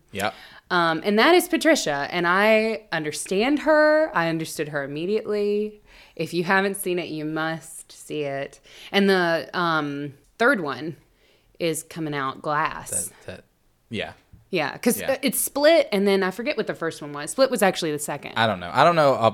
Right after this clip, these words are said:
Speaker 1: I, I don't know jack shit about that, that
Speaker 2: Yeah.
Speaker 1: entire series.
Speaker 2: It's like
Speaker 1: I
Speaker 2: some
Speaker 1: just
Speaker 2: sort of, like, it's not a superhero universe, but it's like a comic universe, I think,
Speaker 1: I
Speaker 2: and
Speaker 1: don't know.
Speaker 2: Split was part of it. Glass is coming out January eighteenth.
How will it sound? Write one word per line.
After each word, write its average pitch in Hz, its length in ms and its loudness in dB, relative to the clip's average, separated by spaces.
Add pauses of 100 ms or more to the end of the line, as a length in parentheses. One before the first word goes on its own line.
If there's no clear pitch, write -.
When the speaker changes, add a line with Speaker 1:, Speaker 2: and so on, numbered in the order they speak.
(100)
Speaker 1:
I, 143 260 8
I 156 40 6
don't 147 120 2
know 117 120 2
jack 101 260 0
shit 104 200 0
about 95 240 -2
that, 95 300 -2
that 101 140 -2
Speaker 2:
Yeah. 160 140 2
Speaker 1:
entire 104 240 0
series. 196 340 2
Speaker 2:
It's - 140 2
like 359 200 8
Speaker 1:
I - 40 -10
Speaker 2:
some 277 340 6
Speaker 1:
just 277 200 4
Speaker 2:
sort 240 180 4
of, 185 320 4
like, 170 340 0
it's 226 200 -2
not 277 180 4
a - 20 2
superhero 220 640 2
universe, 208 420 0
but 165 100 -4
it's 156 100 -6
like 165 120 -4
a 160 60 -6
comic 160 420 -6
universe, 175 360 -6
I 180 60 -4
think, 180 300 -4
Speaker 1:
I 123 60 6
Speaker 2:
and 113 80 2
Speaker 1:
don't 90 80 -6
know. - 20 -14
Speaker 2:
Split 180 240 0
was 165 120 -4
part 170 220 -2
of 165 120 -6
it. 165 280 -2
Glass 180 420 2
is 170 120 -6
coming 147 200 -6
out 135 220 -6
January 139 400 -8
eighteenth. - 340 -16